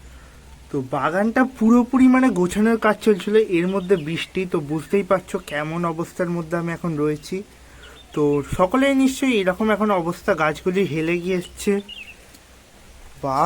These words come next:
গাছের যেগুলো ফুল রয়েছে খারাপ হয়ে যাচ্ছে, বিভিন্ন ফাঙ্গাস হয়তো সমস্যা এরপর থেকেই দেখা দেবে এবং ছাদেতে কিছু জলও জমছে। এছাড়াও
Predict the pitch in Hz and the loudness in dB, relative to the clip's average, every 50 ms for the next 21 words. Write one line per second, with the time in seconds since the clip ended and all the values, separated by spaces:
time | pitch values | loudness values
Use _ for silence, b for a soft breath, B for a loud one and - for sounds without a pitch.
0 | 196 - - - 151 143 151 - - 196 196 190 175 160 - 185 170 185 190 175 | 0 0 -2 -2 -2 -2 -2 -4 -4 -4 -4 -4 -6 -4 -4 -2 -2 0 -2 -2
1 | - - - 175 185 190 196 202 190 190 - 208 - - - - 139 139 156 156 | -4 -4 -4 -4 -2 0 0 0 -2 -2 -6 -8 -10 -8 -8 -6 -4 -2 -4 -2
2 | - 185 180 180 185 190 180 - - - - 208 208 220 214 B B B B B | -2 -2 -2 0 0 -2 -4 -4 -8 -6 -4 -4 -4 -4 -8 B B B B B
3 | B - - 156 160 175 190 196 175 - - 151 151 156 180 190 175 185 196 202 | B -8 -6 -4 -2 0 0 0 -2 -2 -4 -6 -2 0 0 0 0 0 -2 -2
4 | 190 208 190 - - 170 165 170 165 - - 196 196 202 214 214 185 180 175 - | -2 -4 -6 -4 -4 -4 -2 -4 -6 -8 -4 -2 0 0 0 0 -2 -6 -6 -4
5 | - 160 151 - - 165 151 - 180 185 156 147 139 - 185 170 180 185 185 196 | -4 -4 -4 -4 -8 -8 -6 -4 -4 -2 -2 -4 -2 -2 -4 -2 -2 -2 -2 -2
6 | 202 214 226 - - B B B B B B B B B - 160 160 156 180 190 | -2 -4 -4 -8 -14 B B B B B B B B B -2 -2 2 4 4 2
7 | 208 233 - - - - - - - - - - - - 160 165 160 175 165 - | 2 -2 -6 -12 -18 -20 -20 -20 -20 -20 -14 -8 -2 0 0 2 2 0 2 0
8 | 190 175 - - - - 175 143 143 147 143 156 165 185 196 185 196 196 196 190 | 0 -2 -2 -8 -8 -8 -8 -4 -4 -2 -2 0 0 0 0 0 -2 -2 -2 -4
9 | 185 - - 214 208 208 214 226 - B B B B B B B B - - - | -6 -4 -4 -2 -2 -2 -4 -6 -10 B B B B B B B B -20 -20 -18
10 | - - 180 180 - - 185 196 202 208 208 | -6 -4 -4 -4 -2 -2 2 4 4 4 2